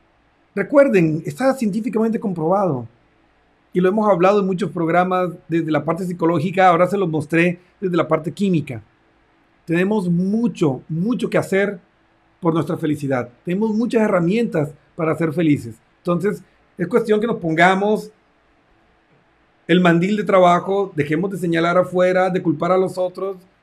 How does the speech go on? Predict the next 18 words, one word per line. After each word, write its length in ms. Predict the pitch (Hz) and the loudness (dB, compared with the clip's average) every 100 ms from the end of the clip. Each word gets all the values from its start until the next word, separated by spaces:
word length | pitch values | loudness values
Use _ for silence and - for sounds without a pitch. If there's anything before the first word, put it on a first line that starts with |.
| - | -8
y 60 | 175 | -4
comencemos 420 | 175 139 175 185 | -2 -2 -2 -2
a 40 | |
trabajar 520 | 175 165 139 170 185 - | 0 -2 0 0 -2 -6
por 120 | 175 | -6
nuestra 240 | 170 156 160 | -2 -2 -2
felicidad. 540 | 147 127 143 147 101 _ _ _ _ _ _ _ _ _ _ _ _ | -4 -4 -2 -4 -4 _ _ _ _ _ _ _ _ _ _ _ _
Nadie 420 | 147 160 202 208 214 | -4 0 0 0 0
te 100 | 185 | 0
va 60 | |
a 40 | 170 | 0
hacer 160 | 180 | -2
feliz. 340 | 170 160 139 - _ _ _ _ _ _ | -2 -2 -2 -8 _ _ _ _ _ _
Solamente 800 | 165 185 185 185 185 190 190 - - - | -2 0 0 -2 0 0 0 -4 -18 2
tú 300 | 269 170 143 - _ _ | 4 4 0 -14 _ _
tienes 240 | 151 170 | -4 -2
el 120 | 170 156 | -2 -2
poder 500 | 156 151 170 175 | -2 0 0 -2